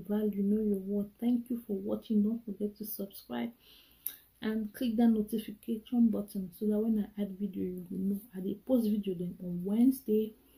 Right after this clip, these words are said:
and some Saturdays. Thank you. And you can still check, uh, my Facebook page, Mama Eli Secret.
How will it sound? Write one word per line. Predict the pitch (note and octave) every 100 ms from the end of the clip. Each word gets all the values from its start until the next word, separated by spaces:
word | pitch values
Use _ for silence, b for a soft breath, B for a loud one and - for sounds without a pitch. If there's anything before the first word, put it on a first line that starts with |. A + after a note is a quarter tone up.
| b _ _ b b b -
and | E3+ E3+
some | F3 F3
Saturdays. | - F#3 - E3+ E3+ D#3+ - - _ _ _ _ _ _ _ _ _ _ _
Thank | F#3 F#3 F#3 -
you. | F3+ F3
And | - E3+ F3+
you | F3+
can | G3+ F#3+ -
still | B3+ A#3
check, | - G#3+ G#3 -
uh, | F3+ F3 F3
my | F3 F#3 -
Facebook | A3 G#3 - G#3 G#3 -
page, | G3 G3 -
Mama | F3+ F#3
Eli | F#3+ F#3 F#3+
Secret. | G3+ - G#3+ - B3 C4